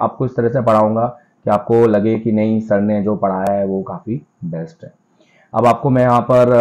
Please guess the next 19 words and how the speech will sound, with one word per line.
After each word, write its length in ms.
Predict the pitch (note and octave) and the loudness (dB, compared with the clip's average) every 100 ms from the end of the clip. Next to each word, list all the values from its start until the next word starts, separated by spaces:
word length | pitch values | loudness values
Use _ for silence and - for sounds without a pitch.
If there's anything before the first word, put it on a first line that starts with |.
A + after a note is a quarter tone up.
| A#2+ - | 4 2
iPhone 300 | A2 A2 B2 | -2 -2 0
eleven, 420 | A#2 G#2+ G#2 A2+ G#2+ | 2 2 2 0 0
जो 120 | G#2+ | -2
कि 120 | G#2+ | 0
मैं 140 | A2 | 0
अभी 220 | G#2+ G#2+ G2+ | 0 0 2
डाल 220 | G2+ G#2 | 2 2
रहा 140 | G#2 | 0
हूँ, 220 | G#2 G#2+ - _ _ _ G2 D#2+ - | -2 -2 -8 _ _ _ -10 -10 -4
iPhone 280 | G#2 G#2 A#2+ | -2 0 0
इलेवन 320 | A2 G#2+ A2 | 2 2 2
में 100 | A2+ | 0
आप 120 | A2 | 0
देखो 240 | G#2 G#2 G#2+ | 0 -2 -2
तो 80 | G#2+ | -2
पीसीबी 480 | A2 G2 A2 A2 | -2 -2 0 0
info 280 | G#2+ G#2 A2 | 0 -2 -2
है, 280 | G2+ G2+ G2+ _ _ _ F#2 | -2 -4 -8 _ _ _ 0
battery 600 | G#2 - A#2+ B2 A#2 | 0 2 2 2 0